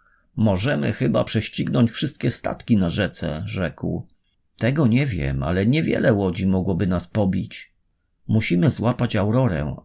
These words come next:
a ma ona sławę niezmiernie szybkiej. Watsonie, opowiem ci, jak rzeczy stoją.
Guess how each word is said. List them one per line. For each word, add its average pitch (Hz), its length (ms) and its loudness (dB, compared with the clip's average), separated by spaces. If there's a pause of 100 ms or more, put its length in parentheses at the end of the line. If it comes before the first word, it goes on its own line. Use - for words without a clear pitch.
(120)
a 80 140 -6
ma 147 340 2
ona 147 180 0
sławę 113 400 -2
niezmiernie 117 680 2
szybkiej. - 680 -6 (600)
Watsonie, 113 880 0
opowiem 123 520 2
ci, 107 180 -4
jak 85 200 -2
rzeczy 107 300 -2
stoją. 69 580 -4